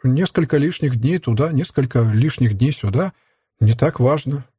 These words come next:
Я буду ждать тебя сколько нужно». Улыбаюсь виновато. «А, понял. Это я тебя вчера напугал рассказом про катастрофу дирижабля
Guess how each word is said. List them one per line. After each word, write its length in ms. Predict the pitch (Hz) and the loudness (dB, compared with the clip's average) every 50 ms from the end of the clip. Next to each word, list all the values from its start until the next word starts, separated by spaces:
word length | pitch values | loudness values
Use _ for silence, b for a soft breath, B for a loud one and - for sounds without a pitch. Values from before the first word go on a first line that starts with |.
| _ _ | _ _
Я 240 | - 107 117 160 220 | 0 2 2 2 2
буду 220 | 196 214 185 165 | 0 0 0 0
ждать 260 | 135 120 143 170 - | 0 0 0 -2 -2
тебя 200 | - - 135 131 | -2 -2 -2 -2
сколько 360 | 127 - - 139 180 - 190 180 | -2 -2 -4 -4 -2 -2 -2 -2
нужно». 440 | 151 139 151 147 139 110 113 - _ _ _ _ _ _ _ _ _ _ _ _ _ _ _ _ _ _ _ _ _ | -2 -4 -4 -6 -8 -12 -14 -16 _ _ _ _ _ _ _ _ _ _ _ _ _ _ _ _ _ _ _ _ _
Улыбаюсь 520 | 117 113 110 110 98 120 127 117 101 - - | 0 2 2 2 2 2 2 0 -2 -4 -4
виновато. 600 | 104 104 98 98 98 90 87 80 - - - - _ _ _ _ _ _ _ _ _ _ _ _ _ _ - | -2 -2 0 0 -2 -2 -4 -6 -8 -14 -20 -20 _ _ _ _ _ _ _ _ _ _ _ _ _ _ -6
«А, 380 | - 95 98 101 92 90 87 - _ | -2 -2 0 0 -2 -4 -6 -8 _
понял. 420 | - 110 110 117 107 90 - 71 - - _ _ _ - | -2 0 0 0 0 -2 -6 -8 -10 -14 _ _ _ -2
Это 220 | - 156 180 - | -2 0 2 2
я 200 | 143 120 123 156 | 0 2 0 0
тебя 220 | 127 - 117 123 123 | -2 -2 -2 -2 -2
вчера 320 | 117 - 120 104 151 180 | 0 -2 0 0 0 0
напугал 520 | - 135 120 - 101 104 127 160 165 151 - | 0 -2 -4 -4 -2 -2 0 0 0 -2 -2
рассказом 600 | - 127 113 123 123 - - 160 175 139 143 131 | -2 0 0 0 -2 -2 -2 -2 -2 0 -2 -2
про 220 | 120 120 120 123 117 | -2 0 -2 -2 -2
катастрофу 600 | - 117 117 117 117 - - - 165 165 - 135 | -2 -2 -2 -2 -2 -2 -2 -2 -2 0 0 0
дирижабля 680 | 117 117 110 110 104 104 120 143 135 120 117 127 127 | 0 2 2 0 0 0 0 0 0 0 0 0 -2